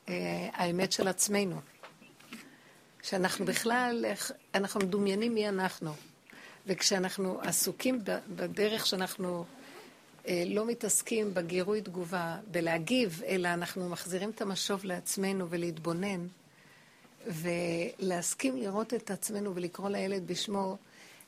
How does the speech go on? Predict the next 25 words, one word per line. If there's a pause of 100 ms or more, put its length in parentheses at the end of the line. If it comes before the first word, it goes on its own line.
(340)
לנתח,
לראות,
להגדיר,
זה
החלק
הראשוני
של
העבודה, (1000)
לא
להישבר
מזה
ולקבל
את
עצמנו,
איך
שאנחנו
מתחיל
להיות
לנו
בהירות (340)
מי
אנחנו
באמת. (800)
עכשיו, (140)
אה,